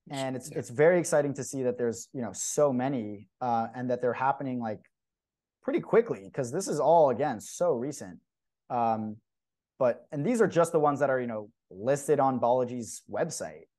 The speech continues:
Speaker 1: right now. Um, so that's twenty-six that we know exist that Balaji's paying attention to. Um, there's probably way more. Um, now, what I'm curious about is these, like, what does an application look like? You know, is this just, like, a type form?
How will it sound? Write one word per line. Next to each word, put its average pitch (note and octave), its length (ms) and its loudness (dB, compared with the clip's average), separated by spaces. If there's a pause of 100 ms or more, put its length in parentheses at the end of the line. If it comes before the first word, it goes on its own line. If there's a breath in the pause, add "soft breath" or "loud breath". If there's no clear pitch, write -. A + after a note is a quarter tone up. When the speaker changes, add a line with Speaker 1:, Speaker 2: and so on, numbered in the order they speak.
Speaker 1:
right F#2+ 200 -10
now. E2 300 -20 (420)
Um, G#2+ 560 -4 (560)
so - 160 -2
that's C3+ 240 0
twenty-six F3+ 640 -2
that D3+ 120 0
we B2+ 120 -8
know C3 320 4
exist C3 500 -2
that A2+ 240 -6
Balaji's A#2 300 -4
paying B2+ 240 -8
attention A2 480 -12
to. F2 140 -18 (580)
Um, G2+ 400 -6
there's B2 160 -4
probably C3+ 320 2
way A#2+ 340 0
more. A#2 340 -6 (640)
Um, G#2 460 -8 (480)
now, A2+ 100 -4
what C#3+ 80 6
I'm G#3+ 140 4
curious D3+ 260 0
about C3 200 2
is G#2 200 -6
these, G#2 460 -12
like, G#2+ 140 -8
what A#2 280 2
does D#3 100 4
an C3+ 200 -2
application B2 760 -6
look E2 180 -16
like? - 240 -16 (520)
You A#2 100 -12
know, F#2+ 300 -10
is A2 120 -10
this B2 160 -6
just, - 160 -4
like, B2+ 120 -2
a G2+ 80 -8
type D3+ 340 -6
form? G3 400 -2